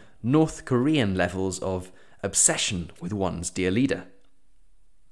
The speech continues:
And despite the rest of the world, I think we can safely say, not putting Trump's performance on coronavirus in any of those three categories,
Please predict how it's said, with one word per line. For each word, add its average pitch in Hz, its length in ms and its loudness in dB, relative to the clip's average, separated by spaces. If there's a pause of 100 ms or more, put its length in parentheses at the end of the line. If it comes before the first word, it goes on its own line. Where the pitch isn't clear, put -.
(460)
And 139 300 2
despite 151 460 2
the 117 80 4
rest 135 280 4
of 117 100 -2
the 110 80 2
world, 107 380 4 (580)
I - 60 -4
think - 220 -2
we 110 80 2
can 104 160 -4
safely 123 380 2
say, 92 380 0 (220)
not 143 460 2 (120)
putting 85 480 -4 (200)
Trump's - 360 -2
performance - 840 -2 (100)
on 87 200 -4
coronavirus 85 760 -4 (240)
in 107 120 -2 (100)
any 123 320 2
of 92 160 -4
those 87 340 0
three 92 220 -2
categories, - 680 -6